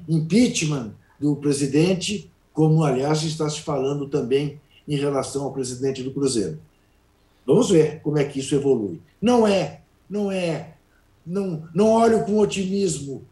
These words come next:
a chegada de Juliano e nem vejo no Juliano como seria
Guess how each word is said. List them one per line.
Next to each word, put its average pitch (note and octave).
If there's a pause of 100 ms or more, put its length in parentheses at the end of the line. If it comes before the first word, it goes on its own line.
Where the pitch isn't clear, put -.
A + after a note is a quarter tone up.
a D3+
chegada D#3+
de D#3
Juliano F3 (180)
e A#3+
nem D4+
vejo A3+
no F#3
Juliano E3+ (260)
como A3+
seria G#3